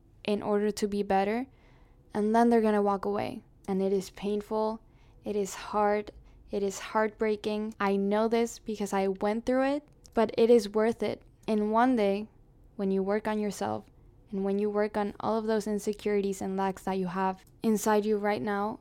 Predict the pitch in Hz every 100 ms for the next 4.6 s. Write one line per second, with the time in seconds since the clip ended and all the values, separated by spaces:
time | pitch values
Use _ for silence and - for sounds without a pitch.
0 | - 120 214 269 285 277 254 233 214 208
1 | 202 208 - - _ - - - 220 202
2 | 214 214 208 - 220 196 208 202 - 233
3 | - 240 240 262 262 220 214 220 208 202
4 | 196 208 202 202 202